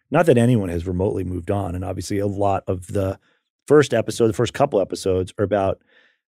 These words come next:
everybody in some version of grief, denial, you know, um, pain that they have not really dealt with. But it would give us just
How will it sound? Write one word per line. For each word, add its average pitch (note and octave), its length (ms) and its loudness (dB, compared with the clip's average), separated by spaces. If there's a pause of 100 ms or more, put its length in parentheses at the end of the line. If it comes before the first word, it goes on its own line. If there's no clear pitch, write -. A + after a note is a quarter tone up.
(260)
everybody G#2 840 2 (840)
in G#2 300 -6
some C3 340 0
version G#2 600 2
of F2+ 180 -8 (420)
grief, A2+ 680 -4
denial, F#2+ 920 2 (680)
you G#2+ 120 -2
know, F2 380 -6
um, F#2 260 -6
pain G2 640 -4 (280)
that G#2 100 -4
they G2+ 80 2
have G2 140 2
not G2+ 240 0
really F#2+ 280 2
dealt F#2+ 280 0
with. - 300 -12 (400)
But B2 100 4
it B2+ 40 8
would A#2 120 4
give C#3 160 4
us B2+ 140 2
just - 200 -6